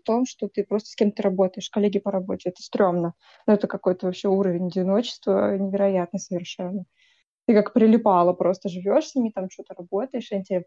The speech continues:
пытаются посадить, <laughs> пытаются там еще что-то. Но ты такой все равно считаешь их своей семьей.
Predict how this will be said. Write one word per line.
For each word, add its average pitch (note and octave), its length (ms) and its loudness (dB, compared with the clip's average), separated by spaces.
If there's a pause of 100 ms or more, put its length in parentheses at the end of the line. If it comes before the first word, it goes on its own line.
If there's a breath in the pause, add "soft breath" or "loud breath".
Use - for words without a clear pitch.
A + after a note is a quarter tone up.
(560)
пытаются G#3+ 420 2
посадить, G#3+ 760 0
<laughs> C#4+ 600 4 (380 loud breath)
пытаются A3+ 540 0
там G#3 160 0
еще A3+ 220 -6
что-то. G3+ 400 -2
Но A3+ 200 -6
ты A#3 100 -6
такой G#3+ 260 -4
все G3 120 -8
равно G#3+ 160 -2
считаешь G#3 300 -8
их - 80 -20
своей G#3 240 -6
семьей. A3+ 520 -4